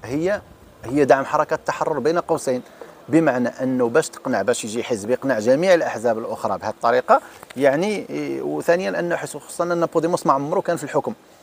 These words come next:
نهار دخل حي-، بوديموس في، في، في، في الحكم بان له بأن مصلحة شعبه شيء والشعارات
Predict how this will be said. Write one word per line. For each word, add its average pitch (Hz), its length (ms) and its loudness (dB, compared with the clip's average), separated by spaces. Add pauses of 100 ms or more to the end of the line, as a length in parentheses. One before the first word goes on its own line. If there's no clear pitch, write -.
(360)
نهار 151 240 6
دخل 135 240 -2
حي-، 131 160 -6 (160)
بوديموس 127 400 -2
في، - 280 -8
في، 90 400 -10
في، 92 240 -12 (580)
في - 80 0
الحكم 151 420 2
بان 151 240 8
له 147 100 2
بأن 139 540 -2 (180)
مصلحة 139 480 2
شعبه 135 480 2
شيء 196 320 6 (240)
والشعارات 113 580 0